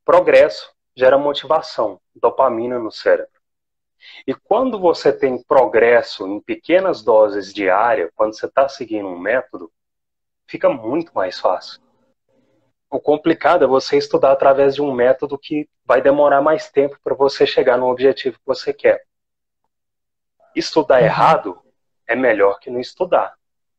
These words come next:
Speaker 1: Um é maior que zero. Agora, quando você estuda baseado em um método que dá resultado, que vai te gerando dopamina aos poucos, que vai te fazendo perceber progresso,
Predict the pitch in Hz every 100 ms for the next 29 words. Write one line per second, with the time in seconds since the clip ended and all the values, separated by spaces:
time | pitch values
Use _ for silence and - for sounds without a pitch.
0 | _ _ _ _ 98 107 120 127 131 123
1 | 127 - 165 143 104 - _ _ _ _
2 | _ _ _ _ _ _ _ _ _ _
3 | _ _ _ _ 123 123 120 107 - _
4 | _ 165 214 247 196 175 - 135 - -
5 | 127 120 - 113 117 113 117 117 107 104
6 | - - - - 113 131 131 135 135 113
7 | 95 90 - 110 107 135 143 147 123 117
8 | 113 113 135 135 117 113 113 117 - -
9 | 113 - _ - - _ _ _ _ -
10 | 113 123 151 165 - 135 117 110 - 139
11 | - 107 117 131 - 175 127 123 135 -